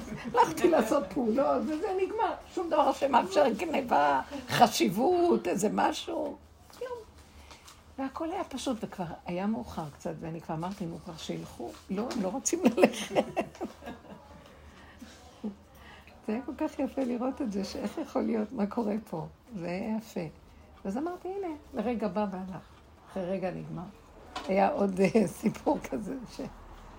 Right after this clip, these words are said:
שבשביעי של פסח הרגשתי שמשהו חוזר אליי. טיפה של חיות. אז הבן, בן שלי קרא,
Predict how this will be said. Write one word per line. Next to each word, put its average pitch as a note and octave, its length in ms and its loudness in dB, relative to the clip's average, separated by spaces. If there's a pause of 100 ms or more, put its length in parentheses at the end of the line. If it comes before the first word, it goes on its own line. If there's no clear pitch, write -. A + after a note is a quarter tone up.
(300)
שבשביעי - 760 0
של A#3+ 260 0
פסח - 420 0
הרגשתי G3 380 -4
שמשהו G3 460 -8
חוזר F3 480 -4
אליי. E3 220 -8 (1120)
טיפה B3+ 320 -4
של F#3+ 200 -4
חיות. G3 340 -4
אז F#3 160 -6
הבן, F#3 220 -2 (540)
בן G#3+ 140 -2
שלי G#3+ 280 -2
קרא, F3+ 580 -4